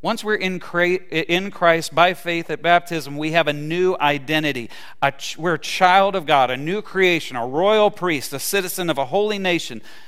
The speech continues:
an ambassador of Jesus Christ. I love that. That's one of my favorite names.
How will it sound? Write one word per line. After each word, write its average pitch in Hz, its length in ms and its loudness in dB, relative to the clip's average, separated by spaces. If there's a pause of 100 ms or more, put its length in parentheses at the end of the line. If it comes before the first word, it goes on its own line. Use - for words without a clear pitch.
(240)
an 151 100 4
ambassador 190 800 2
of 165 140 2
Jesus 165 420 -6
Christ. 135 380 -2
I 101 80 -2
love 117 420 -6
that. 101 340 -6
That's 120 280 -12
one 104 100 -12
of 98 60 -14
my - 80 -16
favorite 120 360 -10
names. 107 340 -12